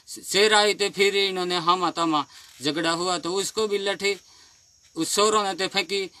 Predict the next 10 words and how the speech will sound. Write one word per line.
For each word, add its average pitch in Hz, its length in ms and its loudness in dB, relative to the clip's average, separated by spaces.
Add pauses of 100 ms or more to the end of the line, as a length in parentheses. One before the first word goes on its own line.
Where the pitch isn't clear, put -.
(140)
और 175 460 -2 (560)
विने 185 220 0
लड़ाई 190 440 4
में 196 340 -4 (340)
निशा 180 240 0
पड़ 175 200 -2
गया 175 340 0
ते 175 180 -4 (1200)
अलिया 175 340 0
तो 175 160 -4